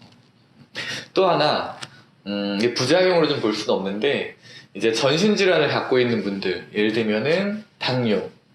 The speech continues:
어떤 혈압이 너무 높다거나 아니면 전에 수술 받은 경력이 있다거나 뭐 골다공증, 골다공증이 있다거나 이런 좀 전신질환이 있는 분들은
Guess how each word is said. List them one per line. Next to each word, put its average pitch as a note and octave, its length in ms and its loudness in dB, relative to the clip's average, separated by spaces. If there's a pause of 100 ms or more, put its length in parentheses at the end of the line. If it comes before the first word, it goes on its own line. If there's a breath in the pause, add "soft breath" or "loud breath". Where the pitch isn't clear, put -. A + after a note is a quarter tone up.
(340)
어떤 A2 420 -4
혈압이 F3+ 320 2
너무 A#2 180 2
높다거나 A#2 840 -2 (140)
아니면 G#2+ 520 -2 (300 loud breath)
전에 A#2 240 0
수술 G3 320 0
받은 A#2 260 2
경력이 G#2+ 340 -2
있다거나 G2+ 640 -4
뭐 G#2 140 -8
골다공증, C3 920 2 (240)
골다공증이 B2+ 680 0
있다거나 - 600 -4 (480 loud breath)
이런 A#2+ 160 2
좀 B2 160 0
전신질환이 D#3 760 2
있는 A2+ 180 0
분들은 A2 600 0